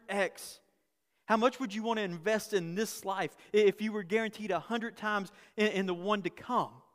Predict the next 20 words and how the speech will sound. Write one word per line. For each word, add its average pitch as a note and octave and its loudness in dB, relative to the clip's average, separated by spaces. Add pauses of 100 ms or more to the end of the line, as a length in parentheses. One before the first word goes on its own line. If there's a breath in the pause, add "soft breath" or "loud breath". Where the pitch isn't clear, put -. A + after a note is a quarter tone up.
(1160)
That's G3 -4
the A3+ -2
promise G#3 -6
of D3+ -10
Jesus. G#3 -8
That's A3 -8
the G#3+ -10
guarantee G#3 -4
of F#3+ -4
Jesus, G3+ -8 (220 loud breath)
that G#3 2
whatever G3+ 2
you A#3 2
invest G3+ 0
in E3+ -2
this C4 0
life F3 -2
for E3+ -2
his C#4+ -4
sake, F#3+ 0